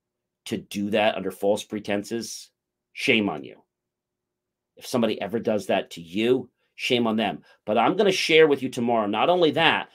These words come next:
but how to protect yourself so that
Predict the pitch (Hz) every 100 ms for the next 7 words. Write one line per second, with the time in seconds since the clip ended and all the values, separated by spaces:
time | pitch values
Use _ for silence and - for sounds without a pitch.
0 | _ - 104 151 185 190 156 135 - -
1 | 190 254 - 127 95 - 85 73 - _
2 | _ _ _ - - 143 143 131 131